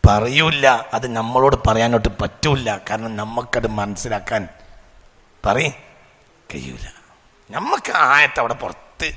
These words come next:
നമ്മളിങ്ങനെ പറയില്ലേ, "നുരിയഹു മിൻ ആയാത്തിന", ദൃഷ്ടാന്തങ്ങൾ കാണാൻ വേണ്ടി പോയി എന്ന് പറഞ്ഞാൽ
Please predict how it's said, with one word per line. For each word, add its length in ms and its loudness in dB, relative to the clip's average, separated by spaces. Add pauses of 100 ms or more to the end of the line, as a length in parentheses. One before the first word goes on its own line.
(500)
നമ്മളിങ്ങനെ 440 -2
പറയില്ലേ, 340 -6
"നുരിയഹു 480 -4
മിൻ 140 -8
ആയാത്തിന", 540 -6 (280)
ദൃഷ്ടാന്തങ്ങൾ 640 -6
കാണാൻ 340 -6
വേണ്ടി 180 -8
പോയി 280 -4
എന്ന് 160 -6
പറഞ്ഞാൽ 240 -4